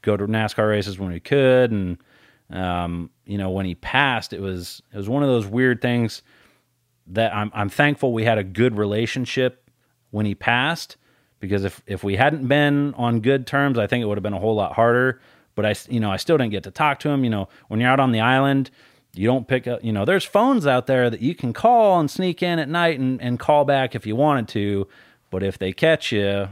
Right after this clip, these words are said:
I don't know how they do that to this day, but if they catch you, um, or claim to catch you, you get your whole class beat for, for calling off the island, right? 'Cause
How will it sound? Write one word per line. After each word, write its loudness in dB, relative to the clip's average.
I -14
don't -10
know -12
how -6
they -2
do 2
that 0
to -8
this -8
day, 2
but -4
if -8
they -2
catch 0
you, 0
um, -2
or -6
claim -2
to -2
catch -2
you, -2
you 0
get -2
your -2
whole 0
class 2
beat -8
for, -8
for -12
calling -2
off -6
the -6
island, -6
right? -8
'Cause -10